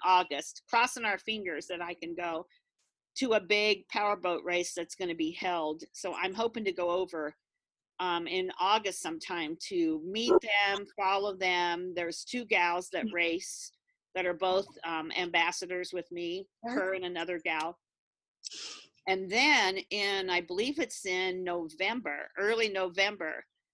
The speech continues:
Speaker 1: they are thinking about putting together the I W M A powerboat race. And what that will mean is if one of you gals wanted to try powerboat racing, they supply the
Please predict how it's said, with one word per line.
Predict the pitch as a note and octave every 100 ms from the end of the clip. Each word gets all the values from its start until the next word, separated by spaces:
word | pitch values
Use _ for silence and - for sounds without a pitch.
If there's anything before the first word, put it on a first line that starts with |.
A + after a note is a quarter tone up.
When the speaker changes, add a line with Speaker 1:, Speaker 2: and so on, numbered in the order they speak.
| _ _ -
Speaker 1:
they | F#3 G#3+ B3+ C4 B3+
are | F#3+ F#3+ F#3 F#3 F3+ -
thinking | B3 B3+ A3+
about | F#3+ F#3 C#3+
putting | - A3+ G#3+
together | - G3 F#3+ F#3 F#3 F3 E3 E3+
the | C#3+ -
I | F#3
W | G3 G3+ F#3 F#3+ -
M | F#3 F#3
A | F3 F3 E3+ F3 - _ _ _ -
powerboat | A#3+ C4 A#3 F3 F3 D#3
race. | D#3+ D#3 E3 G#3+ - - - _ _ _ _ _ F#3
And | F#3
what | G#3 G#3+
that | A#3 B3
will | G#3 G3 G3 F#3+
mean | F#3+ G3
is | F3 F3+ F3 F#3 - - - - -
if | G3 -
one | A3 C4
of | B3
you | B3+ A3+
gals | A3 G3+ G#3 G#3+ G#3
wanted | G#3 G#3 A3 G#3
to | -
try | - G3 G3
powerboat | G3+ F#3 F#3 G3+ G3+ G#3
racing, | F#3 G3 G#3+ B3 B3 C4+ - C4 - _ - - _ _ _ _ _
they | F#3+ A#3
supply | - A3+ A#3 G#3+ G3
the | -